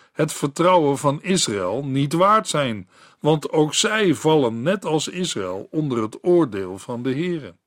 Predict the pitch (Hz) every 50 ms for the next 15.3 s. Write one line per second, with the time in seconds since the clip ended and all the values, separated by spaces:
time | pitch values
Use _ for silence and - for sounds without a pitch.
0 | _ _ _ _ _ _ _ _ _ _ _ _ _ _ _ _ _ _ - 214
1 | 214 190 131 107 110 123 127 - - - 170 160 143 165 165 156 143 139 - 175
2 | 165 170 170 160 - - 165 156 156 147 147 160 180 185 180 - - 117 110 98
3 | 95 107 - _ - 208 196 165 151 123 127 127 143 165 180 180 - - - 156
4 | 151 151 139 120 117 - - - - 170 170 175 180 180 - - 175 170 175 170
5 | 156 - - - 104 101 90 - - _ _ _ _ _ _ _ _ _ _ _
6 | _ - - 147 151 170 185 175 - - 147 143 139 - - 170 160 156 147 139
7 | 120 131 139 175 196 190 170 156 - - - 131 123 123 131 139 139 131 135 127
8 | - 123 107 107 120 - 147 143 131 - - 101 92 95 101 92 - 170 185 160
9 | 135 113 95 110 104 101 92 - - _ _ _ _ _ _ _ _ _ _ _
10 | _ _ _ - 208 208 202 185 185 180 - 160 147 147 151 - - 160 160 175
11 | 180 185 - - - - 127 127 127 135 135 139 139 - - - 120 117 131 160
12 | 185 180 - - 143 131 127 120 120 113 107 127 143 151 147 - - 135 123 117
13 | 113 104 101 135 165 156 - - 120 107 - 113 107 98 95 - 147 - - -
14 | 135 135 - 147 151 151 156 - - 170 165 - - - 110 104 - - 98 90
15 | 85 - 87 - _ _